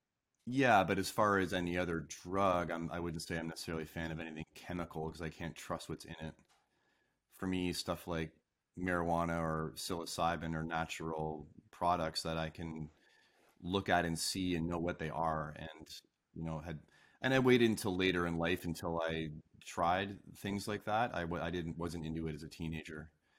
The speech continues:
So I think I had the, maybe I had that worry too, that it would be,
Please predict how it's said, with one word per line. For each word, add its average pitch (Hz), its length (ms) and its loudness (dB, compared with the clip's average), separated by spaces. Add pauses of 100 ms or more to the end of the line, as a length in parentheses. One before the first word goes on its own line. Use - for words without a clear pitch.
(480)
So - 180 -2
I 87 40 2
think 90 160 -2
I 85 60 0
had 82 240 0
the, 80 340 -2
maybe 95 240 2
I 87 120 6
had 92 200 2
that 95 160 2
worry 92 260 0
too, 95 300 -2
that 85 140 -2
it 80 100 -4
would 82 160 -4
be, 80 440 -6